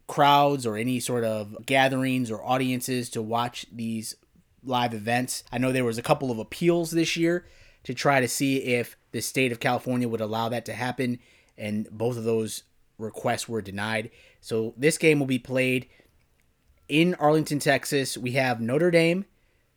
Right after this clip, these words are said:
versus Alabama. And if we take a look at the odds for this game,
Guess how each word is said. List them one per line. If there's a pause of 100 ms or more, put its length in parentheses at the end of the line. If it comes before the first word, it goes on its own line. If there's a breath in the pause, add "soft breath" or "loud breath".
(340)
versus (120)
Alabama. (880)
And
if
we
take
a
look
at (400 soft breath)
the (100)
odds
for
this
game,